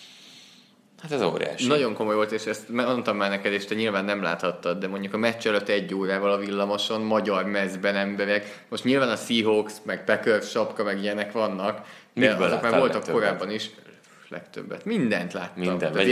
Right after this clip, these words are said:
Speaker 2: ilyen mindent láttam.
Speaker 1: N F L London,
Speaker 2: Packers
Speaker 1: picibe.
Speaker 2: talán azért a, a,
Speaker 1: Aha.
Speaker 2: még mindig, az, az, az, az talán még jobban megy a Patriotsnál is valahogy így mezekben, meg sapkákban itthon.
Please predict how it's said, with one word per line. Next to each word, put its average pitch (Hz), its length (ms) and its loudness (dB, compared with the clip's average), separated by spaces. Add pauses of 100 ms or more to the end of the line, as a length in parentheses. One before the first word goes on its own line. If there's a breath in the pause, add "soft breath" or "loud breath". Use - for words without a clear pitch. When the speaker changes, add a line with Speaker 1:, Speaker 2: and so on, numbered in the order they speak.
(140)
Speaker 2:
ilyen 131 100 0
mindent 117 320 2
láttam. 117 240 6
Speaker 1:
N - 20 -4
F - 40 -2
L 107 160 8
London, 98 320 4
Speaker 2:
Packers 110 320 6
Speaker 1:
picibe. 98 240 4
Speaker 2:
talán 110 400 2
azért 92 360 0
a, 90 340 0
a, 90 40 -2
Speaker 1:
Aha. 87 140 -4
Speaker 2:
még 92 120 -2
mindig, 90 380 -6 (220)
az, 90 200 -6
az, 92 240 -2
az, 95 260 -2
az 98 160 -8 (220)
talán 95 280 0
még 92 240 -4
jobban 95 260 -2
megy 90 120 -2
a 90 60 -6
Patriotsnál 87 560 -4
is 82 100 -8
valahogy 87 260 -4
így 92 100 -4
mezekben, 87 400 -6
meg 87 120 -8
sapkákban 87 560 -6
itthon. 143 380 -8